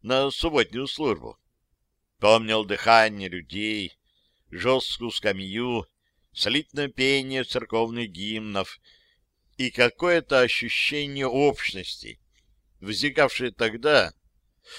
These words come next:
подтверждение того, что они принадлежат к одному народу, к великому народу того, что Господь помогает им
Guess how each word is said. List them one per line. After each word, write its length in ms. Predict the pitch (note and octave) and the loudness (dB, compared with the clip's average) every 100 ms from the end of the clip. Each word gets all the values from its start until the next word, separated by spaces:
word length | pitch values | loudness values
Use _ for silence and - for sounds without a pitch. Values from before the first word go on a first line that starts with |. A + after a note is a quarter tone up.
| - | -2
подтверждение 720 | A#2+ A#2 D3 C3+ B2 E3 D3+ | -2 2 4 4 2 2 2
того, 300 | C#3+ D3 D3+ | 0 2 2
что 160 | C#3+ C#3 | 2 2
они 340 | C#3 D#3 D3+ _ | 2 0 -8 _
принадлежат 760 | B2 B2+ B2 A2+ A#2 C#3 C3+ - | -10 -6 -6 -4 -2 2 0 0
к 80 | |
одному 340 | B2+ G#2+ B2+ C3+ | -6 -4 -6 0
народу, 640 | C3 C3+ D3+ A#2 A#1+ A#1+ _ _ _ _ | 0 2 0 0 -4 -18 _ _ _ _
к 80 | E2 | -4
великому 600 | F#2 A#2 C#3+ B2 B2 A#2+ | 0 0 -2 -4 -4 0
народу 580 | A#2 A#2+ C3 A2 A2 | 4 4 4 0 -8
того, 400 | G2 G#2+ B2 C3+ | -2 2 4 2
что 200 | A#2 A#2 | 0 -2
Господь 440 | G2+ G#2 - C3 - | -2 -4 -2 -4 0
помогает 720 | A2 G#2 F2 C3 D#3 D3 - | -2 -2 2 4 6 4 0
им 220 | F2 A1 | -12 -12